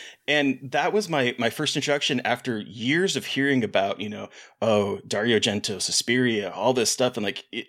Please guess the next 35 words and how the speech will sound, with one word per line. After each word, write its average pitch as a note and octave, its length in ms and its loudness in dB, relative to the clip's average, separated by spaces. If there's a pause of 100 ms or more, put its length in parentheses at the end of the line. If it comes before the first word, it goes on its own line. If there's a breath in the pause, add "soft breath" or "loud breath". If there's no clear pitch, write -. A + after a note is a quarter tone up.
it A2 180 -4
being, C3 240 0
like, A#2+ 160 0
such C3 220 0
a G2+ 40 -2
big A2+ 420 -2
movie A2 340 -2
that G2+ 180 -4
I A2 120 0 (720 loud breath)
did F3 120 0
not G3+ 160 2
really F3+ 180 0
have F3 220 2
access D#3+ 500 0
to. E2+ 300 -8
And G#2 140 -4
so D3 180 0
I C#3 60 4
was B2 240 0
really, C3 560 0
when B2 140 0
I B2+ 60 2
sat C#3+ 220 0
down D3 200 2
to B2 80 2
watch G#2 340 0
it G2+ 60 -2
at G2+ 80 -12
the - 80 -14
theater, F2+ 340 -2
I F2+ 80 0
was F2 160 -4
just, - 240 -8
I A2+ 100 2
was, A2 260 -2